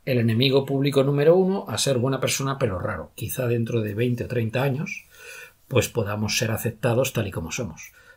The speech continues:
Pero a mí me da exactamente igual. Yo termino este vídeo diciendo algo muy simple. Lo que vengo diciendo en muchos vídeos. Buscar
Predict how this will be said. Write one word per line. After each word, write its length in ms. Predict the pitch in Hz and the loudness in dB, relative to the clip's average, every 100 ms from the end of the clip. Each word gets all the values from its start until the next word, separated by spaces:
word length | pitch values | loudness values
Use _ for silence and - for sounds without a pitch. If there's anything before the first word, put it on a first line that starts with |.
| _ | _
Pero 140 | 139 113 | 2 4
a 20 | |
mí 140 | 147 | 6
me 80 | 175 | 6
da 80 | 135 | 4
exactamente 560 | 110 107 107 101 87 87 | 2 -2 -4 -6 -8 -10
igual. 280 | 85 - - _ - - - | -12 -12 -16 _ -20 -20 -12
Yo 440 | 117 123 156 151 131 | -2 6 8 8 6
termino 260 | 123 147 | 6 6
este 220 | 143 147 | 4 2
vídeo 180 | 151 151 | 2 2
diciendo 280 | 131 135 131 | 0 0 0
algo 120 | 110 | 0
muy 140 | 104 87 | -2 -6
simple. 400 | 82 76 120 - _ _ _ _ _ _ _ _ _ _ _ _ _ _ _ - | -8 -12 -16 -20 _ _ _ _ _ _ _ _ _ _ _ _ _ _ _ 0
Lo 160 | 120 | 2
que 80 | 117 | 4
vengo 200 | 135 151 | 4 4
diciendo 300 | 135 151 143 | 2 2 2
en 60 | 120 | 2
muchos 260 | 120 92 | 2 -2
vídeos. 480 | 82 76 76 - - - - | -8 -10 -12 -12 -14 -10 -2
Buscar 760 | 127 117 127 - 170 180 - | 2 4 4 4 4 4 0